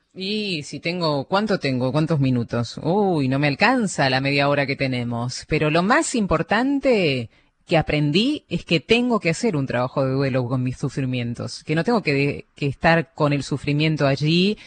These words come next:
y dejarlo, y dejarlo ahí como está, ¿no? Que tengo que hacer un trabajo. Creo que lo más importante que aprendí es eso, ¿no?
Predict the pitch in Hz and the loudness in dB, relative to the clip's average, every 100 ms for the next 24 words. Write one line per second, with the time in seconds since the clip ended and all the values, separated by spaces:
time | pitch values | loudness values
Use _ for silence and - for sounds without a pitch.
0 | - - 156 143 143 170 180 185 180 - | -20 -6 -2 0 2 2 2 4 2 2
1 | 151 139 135 143 160 156 147 - 151 160 | -2 0 0 0 0 2 2 2 2 2
2 | 139 - - - 139 139 - 113 113 131 | 0 -4 -10 -4 -2 -2 -2 -2 0 -2
3 | 175 - 214 190 156 202 190 147 151 151 | -2 0 0 -2 -2 2 2 2 4 6
4 | 240 233 - 156 285 190 185 240 - 208 | 6 4 0 0 2 4 4 2 2 2
5 | 170 175 220 214 160 147 156 220 262 254 | 2 0 -2 0 0 0 0 0 0 2
6 | 208 - 131 147 | 0 0 0 0